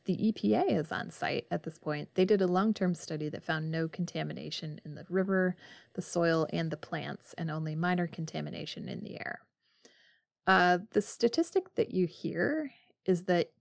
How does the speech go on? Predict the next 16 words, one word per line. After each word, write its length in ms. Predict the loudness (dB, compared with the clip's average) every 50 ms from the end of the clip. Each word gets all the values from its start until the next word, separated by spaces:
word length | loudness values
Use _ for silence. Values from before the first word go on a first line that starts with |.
| _ _ -14
you 400 | -8 -2 0 0 2 0 0 -4 -4
would 260 | -4 -4 -4 -4 -4
get 180 | -6 -6 -4 -2
more 180 | -2 0 0 0
radiation 560 | 0 0 0 0 0 -2 -2 -4 -6 -8 -10
from 240 | -8 -8 -6 -6 -6
a 60 | -8
chest 380 | -8 -6 -6 -6 -6 -6 -8
x-ray 600 | -8 -8 -8 -10 -12 -10 -8 -8 -8 -8 -10 -12 -14 _ _ -8
than 140 | -6 -6 -6
you 120 | -6 -6
would 240 | -6 -6 -6 -6 -8
from 320 | -10 -10 -10 -10 -10 -12 -10 -6
being 380 | -6 -6 -6 -8 -12 -16 -16 -12 -8
outside 720 | -8 -8 -6 -8 -8 -4 -4 -2 -2 -4 -4 -8 -10 -12 -20 _ _ _ _ _ _ _ _ _ _ -8
within, 540 | -6 -4 -4 -4 -4 -4 -8 -10 -12 -12